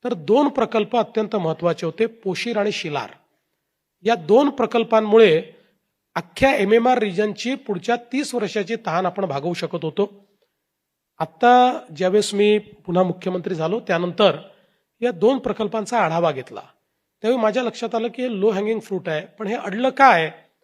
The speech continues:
तर हे करायचं कोणी? त्या ठिकाणी, अ, जलसंपदा विभाग असं म्हणायचं की बाबा हे प्रकल्प तर फक्त अर्बन वॉटर सप्लायचे प्रकल्प आहेत, त्यामुळे आम्ही का करायचे? आणि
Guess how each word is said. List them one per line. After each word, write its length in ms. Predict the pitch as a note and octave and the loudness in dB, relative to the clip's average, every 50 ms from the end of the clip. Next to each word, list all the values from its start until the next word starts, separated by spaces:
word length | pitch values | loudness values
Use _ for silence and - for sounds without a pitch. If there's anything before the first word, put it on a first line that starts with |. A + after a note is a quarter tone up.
| _ _ _ _ _ _ _ _ _ _ | _ _ _ _ _ _ _ _ _ _
तर 80 | - B3+ | 0 0
हे 60 | D4 | 0
करायचं 440 | C#4+ - B3 B3 C4+ C#4 C4+ - B3 | 2 4 6 6 6 6 4 0 -2
कोणी? 260 | - E3 C3 A#2 G2+ - _ _ _ _ _ _ _ _ _ _ _ _ _ _ _ _ _ | -4 -4 -8 -8 -12 -16 _ _ _ _ _ _ _ _ _ _ _ _ _ _ _ _ _
त्या 100 | - G#3 | 0 2
ठिकाणी, 600 | G#3+ G#3+ A3 - A#3 A3+ A#3 A#3+ A#3+ A#3+ A#3 A#3 B3 | 4 4 4 6 6 6 6 6 6 4 2 0 -2
अ, 320 | - - - F3+ F3 E3+ | -6 -8 -6 -4 -4 -4
जलसंपदा 640 | D3+ C3+ F3 F#3 G3+ - A3+ G#3 F3+ A#3 A3 A3+ A3+ | -2 -2 -2 -2 0 0 -2 -2 -2 2 4 4 4
विभाग 280 | A3 A3 F#3+ A3 A3 | 4 4 4 4 4
असं 200 | G#3+ G#3+ - A3+ | 4 2 -2 -2
म्हणायचं 440 | G#3 G3+ G#3 G#3+ G#3 - A#3 A3+ A3+ A3+ - - _ _ _ _ _ _ _ _ _ _ _ _ - | 0 2 2 2 2 2 2 2 2 0 -4 -12 _ _ _ _ _ _ _ _ _ _ _ _ -4
की 80 | A#3+ | -2
बाबा 200 | A#3 A3 B3+ B3+ | 0 2 2 2
हे 140 | G#3+ G3+ B3 | 4 4 2
प्रकल्प 540 | B3 - A#3 G#3 - - A3+ A#3 A3+ - B3 | 2 0 -4 -6 -4 -4 -4 -4 -2 -4 -4
तर 220 | B3 - B3+ B3 | -2 -2 -2 -4
फक्त 340 | A#3+ - G#3+ - _ _ B3 B3 B3 - | -2 -6 -8 -10 _ _ 0 0 0 0
अर्बन 300 | F#3 G3 G3 A3 B3+ B3 | 0 0 2 0 0 2
वॉटर 400 | A3+ A3+ A3+ A#3 A#3+ B3 A#3+ A3 | 2 0 0 0 -2 -4 -4 -6
सप्लायचे 480 | - - G#3+ - B3 B3+ B3+ - C4 | -8 -8 -8 -2 0 0 0 2 0
प्रकल्प 420 | C4 C4 A3+ - - G#3 G3 - G3+ | -4 -4 -4 -4 -4 -4 -2 0 -2
आहेत, 100 | G3 G3 | -2 -2
त्यामुळे 280 | G3 - G3 G#3 G#3 | -2 -4 -4 -2 -2
आम्ही 160 | G3+ G#3 A#3+ A#3 | -2 -2 -4 0
का 140 | C4 B3+ | 0 0
करायचे? 440 | A#3 - A3+ G3+ F#3 E3 - F#3 F3 - _ _ _ _ _ _ _ _ _ _ _ _ _ _ _ _ _ _ | 0 2 0 -2 -2 -2 -4 -8 -10 -12 _ _ _ _ _ _ _ _ _ _ _ _ _ _ _ _ _ _
आणि 580 | D3 F3 G3+ A3+ B3 B3+ B3+ B3+ B3 B3 B3 | 0 2 4 4 4 4 2 2 0 0 -2